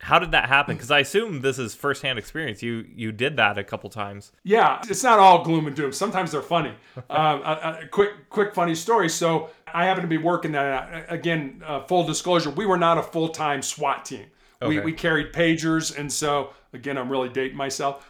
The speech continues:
Speaker 2: We carried pagers, and when the pager went off, you went to wherever the scene told you on the pager.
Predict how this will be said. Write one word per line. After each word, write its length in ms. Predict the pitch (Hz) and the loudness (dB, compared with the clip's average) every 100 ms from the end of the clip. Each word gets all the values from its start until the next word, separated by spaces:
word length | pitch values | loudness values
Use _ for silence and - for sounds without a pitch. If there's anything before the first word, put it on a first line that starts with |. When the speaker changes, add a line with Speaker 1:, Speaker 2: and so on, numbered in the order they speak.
| - | -8
Speaker 2:
We 80 | 151 | -2
carried 320 | 180 151 147 | 0 0 0
pagers, 460 | 180 226 165 151 | 0 0 0 -2
and 60 | 151 | -2
when 120 | 147 | -2
the 80 | 151 | -2
pager 340 | 175 190 170 | 2 2 2
went 140 | 160 143 | 0 2
off, 240 | 143 139 | 2 2
you 80 | 147 | -4
went 360 | 135 151 151 - | 0 0 0 -4
to 440 | 156 147 139 131 - - | -4 -2 -4 -6 -10 -6
wherever 260 | 143 147 139 | -2 0 -2
the 100 | 135 | -4
scene 640 | - 170 160 151 143 127 | -4 -2 0 -2 -6 -8
told 300 | - 147 135 | -6 -4 -4
you 60 | 131 | -4
on 160 | 127 127 | -6 -8
the 60 | |
pager. 540 | 123 208 226 143 135 | -6 -2 -2 -2 -6